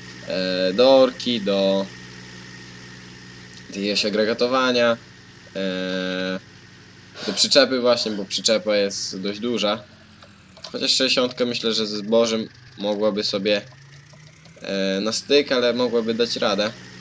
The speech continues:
Bo z belankami to sobie na spokojnie radzi, jak zdejmuje belki. Ale mam też taką przy-, specjalną przyczepkę, e, gdzie mam bliżej. To sobie zwożę taką przyczepką z siłownikiem. E, bo tam to, wiecie, wykipruje się po prostu i...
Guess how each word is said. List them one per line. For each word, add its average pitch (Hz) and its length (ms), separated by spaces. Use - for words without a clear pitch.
Bo 110 80
z - 60
belankami 123 600
to 117 100
sobie 107 340
na 107 80
spokojnie 107 540
radzi, 98 320
jak 95 160
zdejmuje 98 520
belki. 95 360
Ale 107 140
mam 113 160
też - 120
taką 113 280
przy-, 110 140
specjalną 110 560
przyczepkę, 110 680
e, 101 580
gdzie 98 280
mam 101 180
bliżej. 135 420
To 110 120
sobie 110 240
zwożę 113 360
taką 110 320
przyczepką 113 460
z - 20
siłownikiem. 113 640
E, 101 400
bo 113 80
tam 113 180
to, 95 120
wiecie, 87 260
wykipruje 107 580
się - 120
po 101 100
prostu 107 500
i... 98 140